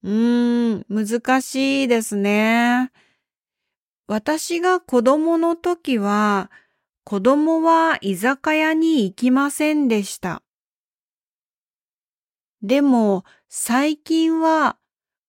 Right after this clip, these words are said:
家族で居酒屋に行く人も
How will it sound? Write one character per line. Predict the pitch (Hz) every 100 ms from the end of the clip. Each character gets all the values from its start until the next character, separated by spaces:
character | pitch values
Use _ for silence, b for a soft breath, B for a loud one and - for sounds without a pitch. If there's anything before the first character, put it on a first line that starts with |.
| _ _
家 | - 302
族 | 349 339 - 262
で | 208 202 185 -
居 | 180
酒 | 170 226 - 262 277
屋 | 277
に | 277 277 277
行 | -
く | 285 277
人 | - 311 320
も | 320 269 -